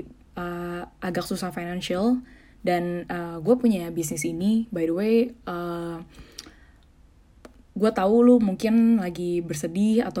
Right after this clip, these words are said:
gimana, cuma, eh, gue kepikiran ini momentum yang baik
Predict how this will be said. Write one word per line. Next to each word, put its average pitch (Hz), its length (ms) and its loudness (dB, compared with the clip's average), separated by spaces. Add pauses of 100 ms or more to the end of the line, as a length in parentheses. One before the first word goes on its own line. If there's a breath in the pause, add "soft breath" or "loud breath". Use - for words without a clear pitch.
gimana, 202 480 -2
cuma, 214 480 -2
eh, 175 160 -8
gue 190 160 -2
kepikiran 208 480 -4
ini 220 160 6
momentum 180 480 -2
yang 185 400 -4 (320)
baik 180 320 0